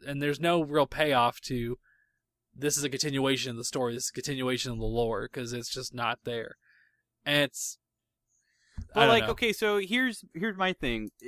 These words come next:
Speaker 2: With
Speaker 1: Mm.
Speaker 2: Big Boss being there, is it Kiefer Sutherland that's, uh, voicing him, or is it David
Speaker 1: He doesn't
Speaker 2: Hayter?
Speaker 1: talk. He doesn't talk.
Speaker 2: He doesn't <laughs>
Speaker 1: He just,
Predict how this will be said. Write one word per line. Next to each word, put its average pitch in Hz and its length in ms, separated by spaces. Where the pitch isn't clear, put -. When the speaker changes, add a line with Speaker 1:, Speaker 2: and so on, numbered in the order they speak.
Speaker 2:
With 151 180
Speaker 1:
Mm. 143 40
Speaker 2:
Big 185 160
Boss 170 240
being 147 180
there, 139 160
is 139 140
it 147 60
Kiefer 240 280
Sutherland 220 640
that's, 202 260
uh, 202 380
voicing 220 380
him, 233 240
or 170 220
is 147 100
it 135 80
David 151 160
Speaker 1:
He 294 60
doesn't 294 260
Speaker 2:
Hayter? 320 120
Speaker 1:
talk. 285 80
He 269 80
doesn't 294 200
talk. 277 260
Speaker 2:
He 370 60
doesn't 370 260
<laughs> 855 920
Speaker 1:
He 339 160
just, 302 280